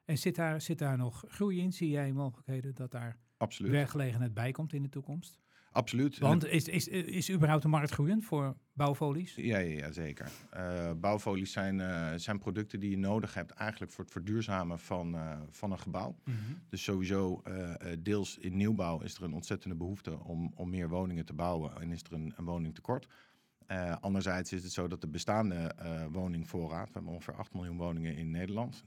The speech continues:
Speaker 2: die moeten verduurzaamd worden.
Speaker 1: Ja.
Speaker 2: Eh, ofwel omwille van, eh, eh, milieudoelstellingen, ofwel omwille van, eh, de hogere energielasten.
Speaker 1: Mhm.
Speaker 2: Dus de vraag naar onze producten is, eh, is enorm.
Speaker 1: Dus de hele energietransitie, die
Speaker 2: Ja.
Speaker 1: legt jullie geen windeieren?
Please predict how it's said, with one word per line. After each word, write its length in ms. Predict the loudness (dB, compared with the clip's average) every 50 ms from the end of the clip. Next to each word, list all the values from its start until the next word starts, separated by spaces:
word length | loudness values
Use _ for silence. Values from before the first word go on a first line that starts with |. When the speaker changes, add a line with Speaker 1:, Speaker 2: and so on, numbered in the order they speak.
| -10
Speaker 2:
die 240 | -8 -4 -2 0 0
moeten 240 | 0 0 -2 -4 -6
verduurzaamd 520 | -6 -6 -4 -2 -2 -2 -2 -2 -2 -2
worden. 260 | -2 -2 -2 -2 -2 -4
Speaker 1:
Ja. 260 | -6 -8 -12 -12 -12
Speaker 2:
Eh, 80 | -12 -10 -8
ofwel 440 | -4 -2 -2 0 0 0 0 0 0 -2 -4
omwille 400 | -6 -4 -2 0 0 0 0 -2
van, 340 | -2 -4 -2 -2 -2 -4 -4
eh, 200 | -6 -8 -8 -8 -8 -10 -12 -12 -12 -10
eh, 120 | -10 -8
milieudoelstellingen, 920 | -6 -4 -2 0 0 0 0 0 -2 -4 -6 -6 -6 -6 -6 -6 -6 -8 -10 -4
ofwel 400 | -4 -2 0 0 0 0 0 -2
omwille 400 | -2 -2 -4 -2 -2 -2 -4 -4
van, 300 | -6 -6 -4 -4 -4 -4
eh, 40 | -6 -8 -10 -10 -10 -10
de 60 | -8 -4
hogere 340 | -4 -4 -4 -4 -6 -8 -6
energielasten. 720 | -6 -6 -6 -6 -6 -6 -6 -8 -10 -12 -10 -10 -10 -10 -10 -16 -14
Speaker 1:
Mhm. 120 | -12 -12 -10 -10 -10 -10 -12 -14 _ _ _ _
Speaker 2:
Dus 200 | 0 2 2 2
de 100 | 2 0
vraag 400 | 0 2 4 4 4 4 4 2
naar 100 | 0 0
onze 200 | 0 -2 -2 -4
producten 460 | -4 -4 -2 -2 -2 -4 -6 -8 -6
is, 260 | -6 -8 -8 -8 -8
eh, 80 | -6 -6 -4 -6 -6 -8
is 160 | -8 -8 -8 -6
enorm. 420 | -6 -4 -2 -2 -2 -2 -4 -4 -8
Speaker 1:
Dus 120 | -10 -8
de 80 | -4 -2
hele 180 | -2 -2 -2
energietransitie, 920 | -2 -2 -2 -2 -2 -4 -6 -6 -4 -6 -6 -4 -4 -4 -6 -6 -8 -8 -6
die 380 | -4 -4 -4 -2 -4 -4 -6 -8 _ _ -14 -4 2
Speaker 2:
Ja. 220 | 2 2 2 2 -12 -6
Speaker 1:
legt 240 | 0 2 2 2 4
jullie 180 | 4 4 4 4
geen 160 | 4 2 2
windeieren? 540 | 2 2 4 4 4 4 2 2 0 -4